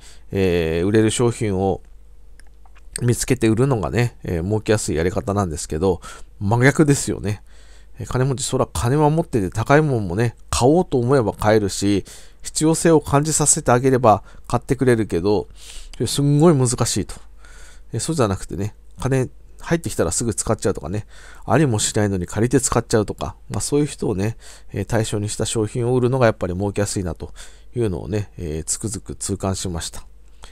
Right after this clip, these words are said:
これが直接的にね、オーストラリアアマゾンで何を売るかっていうのには関連してこないんですけど、ただ、えー、商品探しの基本として、商売やったことない人はね、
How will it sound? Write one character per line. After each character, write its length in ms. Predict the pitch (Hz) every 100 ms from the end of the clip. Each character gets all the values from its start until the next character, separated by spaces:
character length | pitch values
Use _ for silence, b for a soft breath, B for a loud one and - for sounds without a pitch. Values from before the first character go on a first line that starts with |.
| b b b b b - - -
こ 180 | 117
れ 140 | 127 139
が 80 | 131
直 300 | - 123 -
接 260 | 143 -
的 160 | 143 -
に 120 | 127
ね、 220 | 113 120 - - - - - - - - - - - - - - - -
オ 60 | 127
ー 40 |
ス 60 | 123
ト 80 | 135
ラ 120 | 127
リ 20 |
ア 40 | 123
ア 20 |
マ 120 | 127
ゾ 120 | 107
ン 40 | 95
で 120 | 92
何 180 | 113 120
を 80 |
売 40 | 101
る 60 |
か 120 | - 98
っ 40 |
て 140 | -
い 20 | 101
う 40 |
の 60 | 101
に 60 |
は 120 | 87 -
関 160 | - 110
連 160 | 123 107
し 80 |
て 60 | -
こ 100 | -
な 140 | 117
い 20 | 104
ん 60 |
で 40 | 69
す 60 |
け 140 | 76 76
ど、 160 | 80 - - b b b b - - - - - - - - -
た 100 | 127
だ、 160 | 117 - b b b b -
え 640 | 95 87 69 64 57 50
ー、 60 | - - - -
商 180 | - 165
品 180 | 151 147
探 200 | 156 151
し 80 |
の 100 | 101
基 140 | 85 123
本 180 | 135 131
と 100 | 131
し 120 | -
て、 300 | 160 156 - B B B B B B B B
商 180 | - 185
売 140 | 170 123
や 60 |
っ 20 |
た 100 | -
こ 80 | 135
と 120 | 127
な 100 | 113
い 40 | 120
人 160 | -
は 60 | -
ね、 200 | 110 113